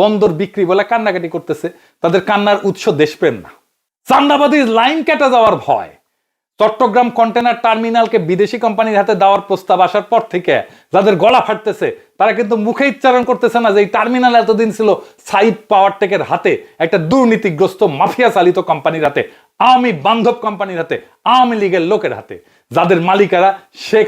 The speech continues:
হাসিনার পরিবারের ক্যাশিয়ার ছিল, আর যাদের মাধ্যমে হাজার হাজার কোটি টাকা পাচার হয়েছে। এই টার্মিনাল প্রত্যেক বছর সাড়ে তিন হাজার কোটি টাকা লস করতেছে, অথচ এক টাকাও বিনিয়োগ না করে সাইফ পাওয়ারটেক এই অপারেশনের উপর গড়ছে ক্ষমতার চাঁদা বাণিজ্য।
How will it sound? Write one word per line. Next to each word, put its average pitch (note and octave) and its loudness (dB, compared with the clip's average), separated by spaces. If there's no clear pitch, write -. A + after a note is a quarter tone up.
হাসিনার F3+ -2
পরিবারের E3+ 2
ক্যাশিয়ার D#3+ 0
ছিল, A2+ -20
আর C#3+ -2
যাদের G3+ 2
মাধ্যমে B3 0
হাজার G3 2
হাজার G3 -2
কোটি F3+ -4
টাকা D#3+ -4
পাচার D#3 -6
হয়েছে। - -20
এই D4 2
টার্মিনাল C#4 2
প্রত্যেক D#4+ -2
বছর F#3 0
সাড়ে G3 2
তিন G3 -4
হাজার F3 -2
কোটি E3 -6
টাকা D3+ -4
লস C#3 -8
করতেছে, - -20
অথচ F3+ 2
এক - -4
টাকাও A#3 2
বিনিয়োগ G#3+ 0
না F3 2
করে E3 0
সাইফ F#3 2
পাওয়ারটেক F3+ 0
এই F3 -2
অপারেশনের E3 -2
উপর E3+ -4
গড়ছে D#3 -4
ক্ষমতার A#3 0
চাঁদা G3+ 2
বাণিজ্য। D3+ -6